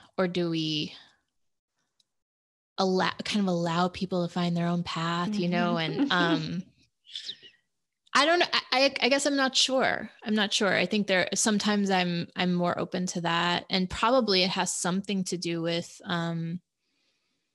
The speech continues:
Speaker 1: you know, again, going back to myself, like, triggers or things that within me that make me, you know, kind of maybe more protective of someone or more averse to a, a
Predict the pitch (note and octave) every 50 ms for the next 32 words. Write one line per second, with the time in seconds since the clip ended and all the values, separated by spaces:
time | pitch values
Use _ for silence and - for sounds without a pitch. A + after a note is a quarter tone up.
0 | _ _ _ _ - - - - - _ _ _ _ _ _ _ _ - A3 G#3+
1 | G#3 G3+ F#3 F3+ F3+ F3 F3 E3+ F3+ - - _ _ _ _ _ _ _ _ _
2 | _ _ _ _ _ _ _ _ _ _ _ _ _ _ - F#3+ F3 D#3 - G#3
3 | G3+ F#3+ F#3 F3 F3 E3+ F3 F3 E3+ F3 - - - D#3+ D#3+ E3 - - G3 -
4 | - - - D#3+ D3+ - - - - G3+ F#3 F#3 F3+ D#3 D#3+ D#3 E3 E3+ E3 -
5 | D#3 E3 E3 - - F#3 F3+ F3+ - F3 F3 - F3+ E3+ F3 F3 F#3 F3 E3+ E3
6 | E3 F3 F#3 F#3 F3 D#3+ D3 C#3 - D#3 D3 - - F3 E3+ E3 D#3 - E3+ D#3+
7 | D#3 D#3 D3+ - - E3+ D#3 C#3+ C#3 C#3 C#3+ C#3+ D#3 - _ _ - - - -
8 | D3 - - E3 D#3 D3+ E3 F3 F3 F3 E3+ F3 F3 - A3 - - - A3+ A3
9 | - - - F3 E3 E3 D#3+ E3 - - E3+ E3+ E3 E3 E3 D#3+ D#3+ D#3 D#3 D3+
10 | D3+ - - - E3+ E3 E3 D#3+ D#3+ D#3 D#3 D#3+ D#3+ - - - - - - F#3+
11 | F#3 F3+ - F#3+ F3 E3+ F#3 F#3 F3+ F#3 F#3 F3+ - - - - - - - _
12 | _ - - - F#3 E3+ E3+ D#3+ D#3 D#3 - - - - E3